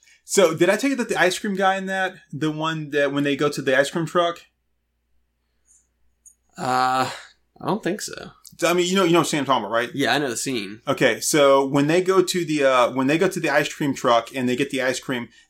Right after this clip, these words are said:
Speaker 1: the guy that's, that's, uh, that's working the ice cream truck
Speaker 2: Mm-hmm.
Speaker 1: is, uh, Jim Jarmusch, the writer, director of, um, of, uh, shit, um, oh,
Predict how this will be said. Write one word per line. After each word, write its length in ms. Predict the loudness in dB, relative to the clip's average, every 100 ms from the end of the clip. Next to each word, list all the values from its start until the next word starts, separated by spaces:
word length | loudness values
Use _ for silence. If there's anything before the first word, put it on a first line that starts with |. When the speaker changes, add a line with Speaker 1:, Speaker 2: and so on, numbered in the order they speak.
| -8
Speaker 1:
the 120 | -4
guy 440 | 0 0 0 -4
that's, 320 | -2 -4 -4
that's, 400 | -2 0 0 -2
uh, 520 | -4 0 0 0 -2 -4
that's 200 | -6 -2
working 220 | -2 -2
the 100 | -2
ice 160 | -4 -4
cream 180 | -6 -6
truck 360 | -2 -2 -2 -8
Speaker 2:
Mm-hmm. 200 | -10 -10 -12 _ _ -8
Speaker 1:
is, 360 | 0 0 2
uh, 400 | 4 4 4 2 0
Jim 220 | -2 0
Jarmusch, 600 | 2 0 -2 -4 -8 -12 _ _ _ -6
the 80 | 0
writer, 360 | 2 2 0
director 640 | -2 0 0 0 -2 -2 -4
of, 600 | -4 0 0 0 -2 -8 -4
um, 720 | 2 4 4 0 -6 -8 -14 _ _ _ _ _ -12
of, 220 | -4 -2 0
uh, 480 | 2 2 0 -2 -10
shit, 460 | -8 -6 -6 -8 -8
um, 440 | -4 -4 -6 -12 _ _ _ _ _ _ _ _ _ _ _ _ _ _ _ _ _ -18
oh, 240 | -12 -10